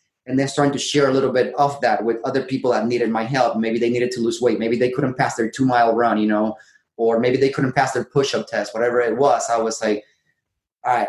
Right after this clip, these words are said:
I think I know what to do." And sure enough, things work. So I was like, "Okay, cool." And then from there, when I got out, because I had been involved with all this fitness since a young kid and then in the military,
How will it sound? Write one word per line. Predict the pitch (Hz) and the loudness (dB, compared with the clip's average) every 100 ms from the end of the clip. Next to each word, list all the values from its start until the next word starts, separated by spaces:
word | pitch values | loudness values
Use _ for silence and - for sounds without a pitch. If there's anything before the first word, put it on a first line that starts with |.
| - | -6
I | 110 | -4
think | 147 135 | 0 2
I | 135 | 2
know | 135 | 2
what | 127 117 - | 2 0 -4
to | - | -4
do." | 131 196 107 | 0 2 0
And | - | -6
sure | 127 | -6
enough, | 123 160 - - | 0 0 -2 -6
things | - 113 113 | -10 -8 -2
work. | 185 208 | 0 0
So | 120 | -2
I | |
was | 117 117 | -4 -4
like, | 92 - - | -8 -10 -8
"Okay, | 151 - 160 196 220 - _ | -6 -4 -2 -2 -6 -14 _
cool." | 165 233 139 131 - _ _ _ _ _ - | 2 2 2 -2 -10 _ _ _ _ _ -4
And | 139 | 2
then | 151 | 2
from | 143 123 | 0 0
there, | 156 170 165 | 2 4 2
when | 135 | 2
I | 131 117 | 2 2
got | 120 | 2
out, | 202 196 160 - _ _ _ - 120 | 2 2 -2 -6 _ _ _ -20 -14
because | - 214 214 | -2 0 2
I | |
had | 165 | 0
been | 131 120 | 0 0
involved | 113 120 113 | 2 2 2
with | 113 | 2
all | 110 | 0
this | 107 107 | 0 -4
fitness | - 117 - 113 - | -2 -2 0 -4 -6
since | 113 107 101 | -4 -4 -4
a | 107 | -2
young | 120 120 | -2 -2
kid | 117 127 113 | 0 0 2
and | 110 | 2
then | 110 | 0
in | 110 | 2
the | |
military, | 110 196 262 - 113 104 127 135 | 2 2 2 0 0 2 0 -4